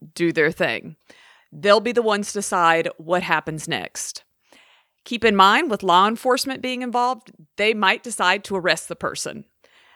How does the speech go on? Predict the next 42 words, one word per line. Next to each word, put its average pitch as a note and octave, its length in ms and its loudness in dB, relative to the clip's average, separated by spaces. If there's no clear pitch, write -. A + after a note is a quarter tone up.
They A3+ 160 4
might A#3+ 240 0
decide G3 680 0
that F3 580 0
they're G3 140 -4
going F#3 240 -2
to G3+ 40 -6
have F3 180 2
to F3+ 60 -12
take D#3 240 -4
the G3 60 -4
person G3+ 460 -4
to A3 140 -8
jail. D#3+ 460 4
This G3 260 0
could G#3+ 140 2
be A#3 160 0
very, F#3 380 4
very F3+ 280 0
scary. A3 640 -2
Um, F3 320 0
and F3 180 -2
this G3 200 -4
is F#3 100 -6
also F#3 300 2
why F#3+ 180 6
it's F#3 160 0
important F#3 460 -2
for G3+ 80 -8
you F#3 180 -4
to F#3 160 -8
stay E3+ 560 2
calm F#3 560 4
and F3 480 0
kind G#3+ 220 0
of G3 100 -6
let G#3 380 4
those G#3 340 0
who G3 160 2
are F3+ 220 2
helping G#3+ 400 -2
them A#3+ 180 -4